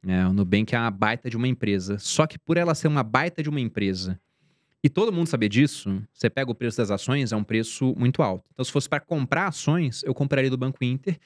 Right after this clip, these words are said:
que também é uma ótima empresa, mas é que o Nubank é um negócio que pra mim que é, é fenomenal.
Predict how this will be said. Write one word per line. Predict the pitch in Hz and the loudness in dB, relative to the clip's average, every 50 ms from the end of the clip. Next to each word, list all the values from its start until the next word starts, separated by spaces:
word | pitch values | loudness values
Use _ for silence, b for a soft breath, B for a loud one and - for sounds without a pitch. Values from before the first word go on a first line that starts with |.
| b b | b b
que | b - | b -2
também | 175 226 247 226 208 208 | 0 2 2 2 2 0
é | |
uma | 208 180 147 | 2 2 2
ótima | 135 127 - - 123 | 2 0 0 0 -2
empresa, | 113 107 - 127 170 185 143 123 | 0 2 2 2 2 2 2 0
mas | 123 123 127 117 | 0 2 4 2
é | - | 2
que | - - - | 2 2 2
o | 180 | 2
Nubank | 175 143 113 113 127 151 156 147 - - | 4 4 4 4 4 4 2 0 0 -4
é | 120 | -2
um | 131 | 0
negócio | 156 180 175 127 127 135 143 151 - - | 0 0 0 2 2 2 0 0 -6 -10
que | _ | _
pra | - - 87 | -8 -8 -6
mim | 80 - 156 | -4 -4 -6
que | 156 - | -6 -4
é, | 185 214 233 277 - _ _ _ _ _ _ _ _ _ _ _ _ _ - | -4 -4 -4 -6 -8 _ _ _ _ _ _ _ _ _ _ _ _ _ -4
é | 156 | -2
fenomenal. | - - 170 170 175 185 202 208 180 139 113 104 101 | 2 4 4 6 6 6 6 6 4 4 4 2 0